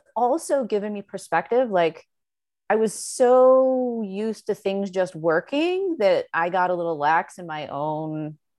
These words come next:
tendency to, like, make sure everything's just doing the thing that's supposed to be doing. So it got me back to that place of,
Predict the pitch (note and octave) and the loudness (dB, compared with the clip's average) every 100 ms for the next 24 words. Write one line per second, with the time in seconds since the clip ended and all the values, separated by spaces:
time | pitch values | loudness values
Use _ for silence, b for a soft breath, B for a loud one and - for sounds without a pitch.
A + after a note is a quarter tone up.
0 | _ _ _ _ _ _ F#3+ F#3+ G#3 G#3 | _ _ _ _ _ _ -6 -2 -2 0
1 | A3 G3+ E3+ D3+ - _ - G#3+ - C#4 | 0 2 2 0 -6 _ -6 -6 -2 2
2 | B3 A#3 B3+ B3 B3 B3 A3+ A#3+ A#3 A#3+ | 2 2 -2 -2 -4 -6 -6 -6 -4 -8
3 | A#3+ A#3 A#3+ A#3 - - A#3 B3 B3+ A#3+ | -8 -8 -6 -8 -10 -2 -2 0 -2 0
4 | B3 A#3+ G#3 F#3 F3 E3+ E3+ F#3+ D#3 D#3 | 0 -2 -2 -2 0 0 0 -2 -2 0
5 | F3 - G3+ E3+ - E3 E3+ F#3 | 0 -4 -6 -6 -4 -4 -2 -4